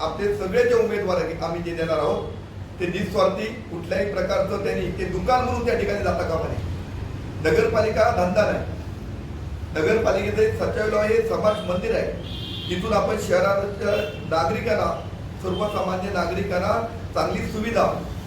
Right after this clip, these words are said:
देण्यासाठी आपण तिथे त्यांचे सेवक म्हणून जातो, आपण साहेब म्हणून जात नाही. पण काही लोकांना उदाहरणार्थ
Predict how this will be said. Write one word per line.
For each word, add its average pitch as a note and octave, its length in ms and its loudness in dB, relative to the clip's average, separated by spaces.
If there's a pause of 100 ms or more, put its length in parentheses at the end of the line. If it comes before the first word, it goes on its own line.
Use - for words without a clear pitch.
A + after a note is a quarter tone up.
(220)
देण्यासाठी G#3 460 2
आपण A3+ 280 2
तिथे G#3+ 200 0
त्यांचे G3+ 380 0
सेवक G#3 280 0
म्हणून G#3+ 160 -2
जातो, F#3 240 2
आपण - 260 0
साहेब F3+ 220 2
म्हणून - 180 0
जात E3+ 200 2
नाही. E3 280 2 (1200)
पण G3+ 160 2
काही F3+ 340 2
लोकांना A3 460 4 (540)
उदाहरणार्थ G3+ 520 2